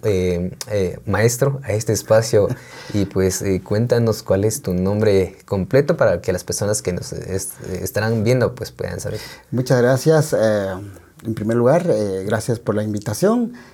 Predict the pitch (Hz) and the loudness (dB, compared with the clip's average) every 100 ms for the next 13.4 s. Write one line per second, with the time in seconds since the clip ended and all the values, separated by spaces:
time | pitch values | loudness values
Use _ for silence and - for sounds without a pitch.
0 | _ 104 110 110 110 101 - 113 107 98 | _ -2 2 4 2 -2 -2 -2 0 -4
1 | 90 87 - 135 113 110 110 120 113 - | -8 -14 -18 -6 -2 0 2 2 0 -4
2 | 123 120 123 117 113 101 92 - - - | -2 2 4 4 4 0 -4 -16 -20 -20
3 | - 117 107 101 135 180 - - _ - | -6 -2 -2 0 -2 -2 -8 -20 _ -6
4 | 110 110 101 92 107 110 107 101 95 85 | -2 0 -2 -4 -4 -2 -2 -2 -4 -8
5 | 98 104 95 87 85 - - - _ - | -6 -6 -6 -8 -12 -18 -20 -20 _ -6
6 | 107 92 87 90 92 117 110 104 107 143 | -2 -2 -2 -4 -2 -2 0 0 2 0
7 | 156 196 - - - 117 104 101 95 95 | 0 -6 -8 -20 -10 -6 -6 -6 -8 -10
8 | - _ - - - 117 113 113 107 123 | -14 _ -20 -14 0 0 2 2 2 4
9 | 151 151 117 - 135 135 113 123 113 165 | 4 4 0 4 4 4 -2 -6 -4 -2
10 | 160 151 123 117 107 - - - 120 120 | -2 -4 -6 -6 -6 -12 -18 -2 0 2
11 | 123 175 208 143 117 - - - - _ | 4 4 4 -2 -2 -8 -20 -20 -20 _
12 | - 113 151 135 117 - 120 113 110 110 | -4 0 2 2 0 0 -2 0 0 2
13 | 117 110 98 90 | 0 -2 -6 -8